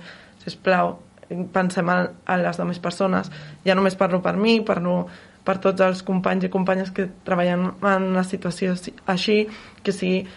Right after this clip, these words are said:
per respecte a nosaltres, que portem vuit hores la mascareta, pues que la portin posada, no? Que a mi em sap greu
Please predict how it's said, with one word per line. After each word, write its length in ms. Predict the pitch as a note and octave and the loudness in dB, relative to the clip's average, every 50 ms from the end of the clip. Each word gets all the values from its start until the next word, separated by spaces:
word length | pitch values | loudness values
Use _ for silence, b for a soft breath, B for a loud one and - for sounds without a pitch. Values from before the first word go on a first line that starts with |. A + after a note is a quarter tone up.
| B B B - | B B B -4
per 120 | F#3+ F#3 | -2 0
respecte 400 | F3+ F3+ F3+ - F#3+ - - F#3+ | 0 -2 -2 -2 -2 -2 0 0
a 40 | F#3+ | 0
nosaltres, 640 | F#3+ F#3 F#3 F#3+ F#3 F#3 F#3 F#3 - F3+ F#3+ F#3+ F#3+ | 2 2 2 2 2 2 0 0 0 0 -2 -2 -4
que 80 | - F3+ | -6 -8
portem 340 | - - - F#3 F3+ F#3 F3+ | -8 -4 0 0 2 2 2
vuit 200 | F3+ F#3 F#3 F#3+ | 2 2 2 2
hores 220 | F#3 F3 E3+ E3 | 2 0 0 -2
la 140 | F3+ F3 F3 | -4 -4 -4
mascareta, 680 | F3 E3+ E3+ E3+ - - F3+ F3+ F#3+ G3 F#3+ - F#3 F#3+ G3+ B B B B B _ _ _ - - - - - - - - - - - | -4 -4 -6 -6 -4 -2 0 2 2 2 2 0 -2 -4 -4 B B B B B _ _ _ -20 -20 -20 -20 -18 -18 -18 -18 -20 -16 -4
pues 160 | - F#3+ F3+ - | -2 -2 0 2
que 80 | F#3+ | 2
la 120 | F3 E3+ E3+ | 2 2 2
portin 300 | E3+ E3+ - F3+ F#3 F3+ | 0 0 0 0 0 0
posada, 440 | F#3+ F3 D#3+ E3 E3 E3 - - - | 0 -2 0 0 0 0 0 0 -2
no? 160 | - F3 F3+ F3+ - - | -4 -4 -4 -6 -8 -4
Que 380 | - F3 E3+ - E3 - - B B B B B B B B - | 0 2 4 4 4 2 0 B B B B B B B B -2
a 100 | F#3+ F#3 | 0 2
mi 100 | F#3+ F#3 | 4 4
em 120 | F3+ F3+ | 4 4
sap 280 | F3 - G3 F#3 F#3 - - - - | 4 2 2 2 0 -2 -10 -14 -14
greu 460 | - - - F#3+ F#3 F3+ F3 F3+ G#3 | -4 0 2 4 4 4 4 2 0